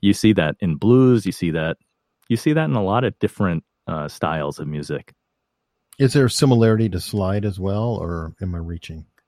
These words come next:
Speaker 1: No, you are not reaching at all. This is another, this is up for debate. But Joseph Keikuku in Hawaii, I believe,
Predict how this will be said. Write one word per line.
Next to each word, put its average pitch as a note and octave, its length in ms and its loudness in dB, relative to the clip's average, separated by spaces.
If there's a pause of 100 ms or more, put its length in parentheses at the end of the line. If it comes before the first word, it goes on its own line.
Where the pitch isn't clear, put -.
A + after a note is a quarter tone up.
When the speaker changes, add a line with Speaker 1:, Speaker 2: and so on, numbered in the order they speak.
(220)
Speaker 1:
No, A#2+ 440 2 (200)
you G#2+ 280 6
are G#2 80 6
not A2 180 2
reaching C#3+ 300 2
at B2 80 2
all. D#2 320 0 (200)
This C3 140 4
is D3 100 4
another, G#2+ 520 4 (640)
this C#3+ 160 4
is A2+ 100 0
up G#2+ 160 2
for G#2 100 2
debate. D2+ 400 -4 (1040)
But F2 260 2 (520)
Joseph C#3 600 2
Keikuku - 800 -2 (640)
in A#2 160 2
Hawaii, G2+ 540 -2 (1400)
I C3+ 180 2
believe, D2 580 -2